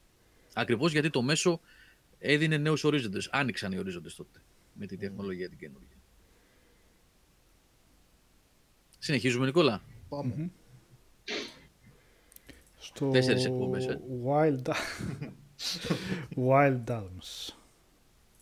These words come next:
Speaker 1: Αυτό είναι Wild West, ε, θεματική, έτσι, σωστά θυμάμαι; Ναι.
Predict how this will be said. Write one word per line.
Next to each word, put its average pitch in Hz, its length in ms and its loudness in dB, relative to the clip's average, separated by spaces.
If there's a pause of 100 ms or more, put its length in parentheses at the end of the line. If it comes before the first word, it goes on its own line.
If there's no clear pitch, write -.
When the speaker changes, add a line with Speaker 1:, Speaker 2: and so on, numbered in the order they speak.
(760)
Speaker 1:
Αυτό 202 320 0
είναι 185 480 6 (140)
Wild 156 320 4
West, 151 280 2
ε, 104 380 -2
θεματική, 101 440 -6
έτσι, 160 260 -2
σωστά - 220 -8
θυμάμαι; 143 380 -4
Ναι. 104 300 -8